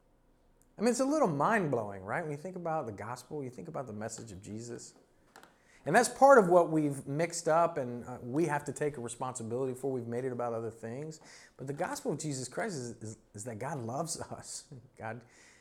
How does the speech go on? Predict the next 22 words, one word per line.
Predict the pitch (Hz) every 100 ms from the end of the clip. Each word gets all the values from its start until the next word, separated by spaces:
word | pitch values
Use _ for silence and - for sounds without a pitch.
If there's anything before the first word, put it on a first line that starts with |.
| _ _ _ _
came. | - 151 175 151 104 92 - - _ _ -
Jesus | 165 185 147 -
came | - 165 185 156
and | 120
died | 107 123 165 165 143
for | - 123
our | 113
sins, | 113 - 175 202 139 107
but | 113 104
yet | 123 196 - - - - _ _ _ _ _ _ _ _ _
it's | 143 175
annoying | 135 120 185 247 143 98 85 - _
to | -
some. | 113 107 85 - _ -
It's | -
annoying | 160 160 190 240 190
to | 180
the | 143
world. | 123 120 107 87 82 - _ _ _ _ - - _ _ _ _ _ _ _ _ - -
See, | 170
the | 147
Sadducees, | - 190 196 165 - 135 123 123 -